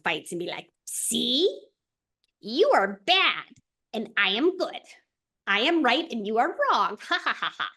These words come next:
Uh, but that never brings us closer. And at the core of our shame, at the core of our fear,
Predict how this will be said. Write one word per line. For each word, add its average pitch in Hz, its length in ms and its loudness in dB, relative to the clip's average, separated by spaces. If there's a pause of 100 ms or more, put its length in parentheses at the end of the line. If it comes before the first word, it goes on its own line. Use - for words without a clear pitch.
(800)
Uh, 208 300 2
but 214 360 6 (280)
that 226 260 2
never 226 500 0
brings 190 400 -6
us 202 180 0 (300)
closer. 320 1000 -2
And 208 140 0
at 196 120 -4
the 170 100 -2
core 339 600 2
of 247 160 -2
our 262 180 2
shame, 196 640 -2
at 202 140 -8
the 196 60 -6
core 285 400 0
of 302 120 2
our 294 180 2
fear, 196 680 -2